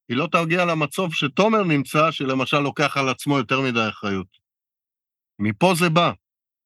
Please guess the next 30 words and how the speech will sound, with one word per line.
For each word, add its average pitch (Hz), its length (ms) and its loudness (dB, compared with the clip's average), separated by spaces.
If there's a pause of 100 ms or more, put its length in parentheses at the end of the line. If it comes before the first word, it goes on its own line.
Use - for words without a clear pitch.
(1500)
כי 117 100 -2
זרקו 123 360 0
אותנו 151 360 2
למים, 139 500 2
יכול 117 280 -2
להיות, 107 360 -2 (180)
מהר 127 280 2
מדי. 104 340 -2 (2000)
כי 120 320 0
כל 139 180 2 (100)
הזמן, 143 460 0
אה, 131 140 0
לא 127 80 0
יודע, 127 220 0
אני 127 100 0
הייתי 139 280 0
הכבשה 123 440 0
השחורה, 127 280 -2
כל 165 180 0
מה 165 100 0
שלא 156 320 2
עבד 147 260 -2
בבית, 147 420 0
נשבר 135 420 -2
בבית, 143 480 0
קרה 135 280 0
בבית, 202 480 -2 (800)
ישר 143 360 0
באים 131 280 0
אליי. 107 260 -4